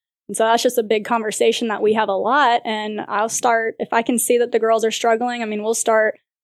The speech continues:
five minutes of just, like, a mental training session. And I've been sharing this with travel ball coaches that if you start every practice with five to ten minutes talking about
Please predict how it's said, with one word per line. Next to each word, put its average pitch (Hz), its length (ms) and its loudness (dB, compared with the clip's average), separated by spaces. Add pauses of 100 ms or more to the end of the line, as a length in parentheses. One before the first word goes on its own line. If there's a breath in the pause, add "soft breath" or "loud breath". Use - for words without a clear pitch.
(140)
five 226 200 2
minutes 226 280 0
of 214 80 0
just, 214 200 0
like, 220 100 2
a 208 60 0
mental 220 280 2
training 208 300 -4
session. - 580 -6
And 208 120 -4
I've 220 120 0 (220)
been 220 200 0
sharing 226 360 0
this 202 140 -2
with 208 100 -2
travel 233 260 2
ball 214 160 2
coaches 214 440 0
that 208 100 2
if 196 140 0
you 226 200 -4
start 226 380 2
every 220 300 0
practice 214 560 -2
with 208 160 -6
five 214 180 2
to 233 80 6
ten 226 220 0
minutes 208 320 0
talking 220 360 0
about 214 340 2